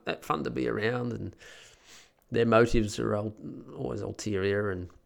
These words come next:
yeah, there's always exceptions. But, you know, an upper middle class guy, I was never, not, never gonna be going out with, with,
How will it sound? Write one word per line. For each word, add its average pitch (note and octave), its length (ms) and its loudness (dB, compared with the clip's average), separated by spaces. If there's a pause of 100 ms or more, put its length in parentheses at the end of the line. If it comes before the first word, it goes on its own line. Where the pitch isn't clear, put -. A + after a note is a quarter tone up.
(360)
yeah, B4 100 4
there's F3 140 2
always A2 160 4
exceptions. - 560 -6
But, - 240 -6 (1120)
you A2+ 80 -8
know, - 180 -12 (640)
an C#3+ 100 6
upper F3+ 140 12
middle A#2 220 10
class G2 280 2
guy, G#2 280 4
I F2 40 -6
was E2+ 140 -4
never, F#2+ 300 0
not, C3 260 6
never B2 220 6
gonna F2+ 160 -2
be E2+ 100 -8
going E2+ 240 -8
out E2+ 180 -8
with, - 200 -14 (320)
with, F#2+ 200 -6